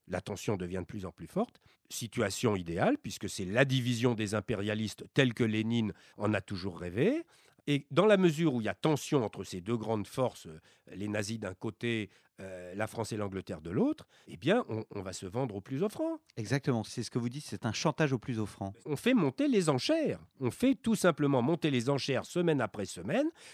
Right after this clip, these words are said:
Speaker 1: sur le thème, « Si vous voulez mon alliance, qu'est-ce que vous me donnez ? » Bon.
Speaker 2: Or, il n'y a qu'une personne qui puisse lui donner quelque chose, c'est
Speaker 1: Bah,
Speaker 2: Hitler.
Speaker 1: bah, le problème, c'est qu'il y en a qui peuvent, il y en a un qui peut donner des <laughs> choses qu'il n'a pas encore, mais qu'il a l'intention de
Speaker 2: Donner.
Speaker 1: voler, et l'autre qui, et les autres qui ne peuvent rien donner parce que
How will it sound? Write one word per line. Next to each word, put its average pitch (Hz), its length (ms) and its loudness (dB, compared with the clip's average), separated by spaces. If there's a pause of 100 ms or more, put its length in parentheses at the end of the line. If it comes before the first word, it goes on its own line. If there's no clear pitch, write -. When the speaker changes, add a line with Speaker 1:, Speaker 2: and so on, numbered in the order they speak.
Speaker 1:
sur 190 200 4
le 185 100 8
thème, « 160 240 6
Si 269 200 4
vous 247 140 4
voulez 175 260 6
mon 123 200 4
alliance, 175 480 2
qu'est-ce 330 200 0
que 214 100 4
vous 156 140 6
me 123 80 6
donnez ? » 95 320 0 (840)
Bon. 131 100 4
Speaker 2:
Or, 139 240 8
il 117 160 2
n'y 113 100 4
a 113 40 2
qu'une 135 220 -2
personne 127 460 -2 (220)
qui - 120 -10
puisse - 300 -12
lui 98 100 -8
donner 98 240 -4
quelque - 240 -8
chose, 135 240 -6
c'est - 100 -6
Speaker 1:
Bah, 127 100 2
Speaker 2:
Hitler. 147 160 2 (180)
Speaker 1:
bah, 117 120 -4
le 127 80 -4
problème, 160 320 6
c'est 147 140 2
qu'il 165 120 4
y 170 40 8
en - 20 6
a 190 80 8
qui 170 140 -2
peuvent, 160 220 2 (100)
il 143 60 6
y - 20 12
en 180 80 10
a 196 60 10
un 208 60 8
qui 202 120 2
peut 165 160 4
donner 147 240 6
des 147 140 4
<laughs> - 0 -
choses 277 320 6
qu'il 107 180 -2
n'a 110 100 6
pas 117 120 6
encore, 151 340 10
mais 123 120 4
qu'il 117 180 -2
a 117 40 2
l'intention 120 540 0
de 117 60 0
Speaker 2:
Donner. 143 280 6
Speaker 1:
voler, 339 140 6 (380)
et 151 80 4
l'autre 208 240 8
qui, 185 140 2
et 185 100 2
les 185 200 8
autres 233 120 6
qui - 100 -4
ne 185 60 2
peuvent 165 180 2
rien 147 220 0
donner 151 260 0
parce 160 220 -2
que 160 140 4